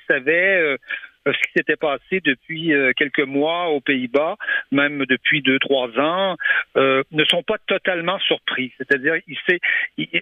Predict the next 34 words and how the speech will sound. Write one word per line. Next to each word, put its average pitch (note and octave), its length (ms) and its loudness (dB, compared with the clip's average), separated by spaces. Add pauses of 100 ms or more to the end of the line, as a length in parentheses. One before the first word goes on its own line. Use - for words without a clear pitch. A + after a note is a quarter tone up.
on, D#3 180 2
on, D3+ 220 0
on E3+ 200 0
a F3 120 2
vu G3 340 0
depuis F3+ 440 0
le, C#3+ 240 0
vous C3 100 -4
savez E3 260 2
que D#3+ 80 -2
le, C#3 80 2
le, C3+ 160 0
bon, C#3 200 0
le, C3 160 0
le, B2+ 260 0 (480)
le, C3 160 2
le, B2 280 0
le, B2+ 240 2
le, C3+ 300 -2
le C3 80 0
gouvernement D3+ 600 0
de, C3+ 180 0
de C3 140 2 (220)
Mark D3 260 -4
Rutte F#3 380 2 (200)
a C#3+ 160 2
été, E3 460 0
euh, C3+ 160 2 (100)
s'est C#3 100 0
dissous A3+ 640 2
en, C#3 380 0
en C3 60 0
juillet D3 340 2
dernier E3 580 2